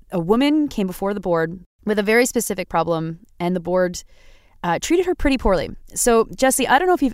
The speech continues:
ever had this experience where, you know, you are worried about being raped,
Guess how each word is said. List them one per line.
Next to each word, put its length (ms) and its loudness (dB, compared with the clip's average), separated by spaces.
ever 260 2
had 420 2
this 260 -2
experience 680 -4
where, 580 2
you 180 0
know, 300 4
you 760 0
are 340 4
worried 500 2
about 400 4
being 320 -2
raped, 640 -2